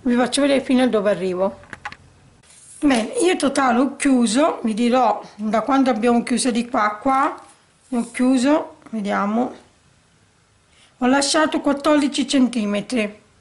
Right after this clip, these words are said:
ok? Quattordici centimetri ho lasciato aperto, per cui da qua a qui sono quattordici centimetri, ve lo rifaccio vedere, da qui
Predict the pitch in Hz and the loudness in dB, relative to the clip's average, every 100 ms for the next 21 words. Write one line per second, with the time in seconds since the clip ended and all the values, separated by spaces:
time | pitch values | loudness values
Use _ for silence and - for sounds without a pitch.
0 | - - - 247 233 294 381 - - - | -20 -16 -4 0 2 2 -2 -8 -20 -20
1 | _ _ _ _ _ _ _ - 247 294 | _ _ _ _ _ _ _ -10 -4 0
2 | 254 254 254 - 233 214 202 196 214 214 | 0 0 -2 0 0 0 -2 0 0 0
3 | - 208 226 - 196 170 - 214 196 - | -2 -2 -4 -2 -2 -4 -4 -4 -4 -12
4 | - - - - - - 240 214 220 254 | -14 -16 -20 -20 -20 -4 0 0 0 0
5 | 254 262 269 294 - - - 233 226 277 | -2 2 0 0 -6 -10 0 2 2 0
6 | 277 214 190 - 226 233 196 196 190 185 | -2 -2 -2 -4 -4 -2 -2 -2 -4 -4
7 | 185 220 196 - - - - - - 226 | -6 -6 -6 -10 -20 -20 -20 -20 -10 -4
8 | 196 190 190 196 - 214 190 190 185 196 | -2 -4 -4 -6 -4 -4 -4 -2 -2 -2
9 | 208 - _ _ _ _ _ - - - | -2 -6 _ _ _ _ _ -20 -20 -20
10 | - - - _ - 214 - - 240 202 | -20 -20 -20 _ -4 -4 -2 0 0 0